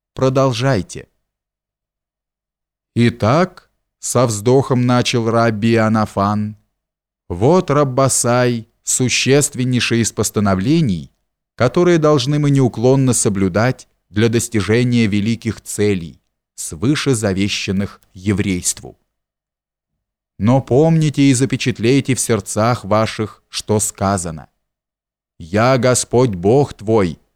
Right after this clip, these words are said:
Бог-ревнитель, за вину отцов наказующий детей до третьего и четвертого рода». И вот на рубеже земли Амореев, первоначально из всех земель и царств и стран нашей планеты,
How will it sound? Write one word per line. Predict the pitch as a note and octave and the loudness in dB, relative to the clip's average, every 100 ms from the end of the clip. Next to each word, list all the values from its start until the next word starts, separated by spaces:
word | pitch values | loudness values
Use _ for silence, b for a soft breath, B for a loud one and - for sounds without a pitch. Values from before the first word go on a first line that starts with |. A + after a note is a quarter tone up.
| _ _ | _ _
Бог-ревнитель, | D#2 G2+ C3+ - A#2+ A#2+ G2+ G#2+ D#3+ - G#2 D2+ - _ _ _ _ | -2 2 2 0 -2 0 0 0 0 0 -2 -4 -10 _ _ _ _
за | F2 F#2+ | -4 0
вину | G#2+ B2 B2+ | 0 2 2
отцов | C3 A#2+ - A#2+ C3 - | 2 0 -2 0 0 0
наказующий | A#2 A#2+ G#2+ A#2+ C3 A2 - A2 | -2 0 0 0 0 -2 -2 -2
детей | G#2 G#2 A2+ C3 C#3 C3+ _ _ - | -2 -4 -2 0 0 -4 _ _ -6
до | F2+ A#2 | -2 -2
третьего | - A#2 D3 C#3 C#3 C#3 | 0 0 0 0 0 0
и | C3 | 0
четвертого | - G#2+ F#2+ G#2 A#2 G#2+ G#2+ | -2 -4 0 0 0 0 0
рода». | F#2 F#2+ F2+ D#2+ - _ _ _ _ _ _ _ | 2 2 0 -4 -12 _ _ _ _ _ _ _
И | A#2+ B2+ | 0 2
вот | C#3+ F#3 F3+ | 4 2 2
на | D#3 | 2
рубеже | D3+ C#3 C#3 A#2 C#3 | 2 4 2 4 2
земли | A#2 A#2+ A#2 B2 | 2 2 2 4
Амореев, | A#2+ A2 G2 F#2+ G#2 C#3+ D3 C#3+ - _ _ | 2 2 2 0 0 2 2 0 -6 _ _
первоначально | - A#2 B2+ B2+ A#2+ B2 B2 C3 B2+ | -2 2 2 2 2 2 4 4 2
из | B2 - | 0 -2
всех | - A#2 A#2+ | -4 0 2
земель | G2 G2+ A2 A2 A#2 A#2 - | 2 0 2 2 0 -2 -4
и | G#2+ | -6
царств | G#2+ - G2+ B2 B2 - - _ _ | -4 -4 -2 -2 -2 -8 -12 _ _
и | G#2 | -2
стран | G#2+ - A2 A2 A#2 A2+ | -2 -2 -2 0 2 2
нашей | A2+ G#2+ G#2+ | 0 0 -4
планеты, | F#2+ F#2 F2+ G2 C#3+ C#3+ C#3 C3 | -4 -2 -2 0 -2 -2 -2 -4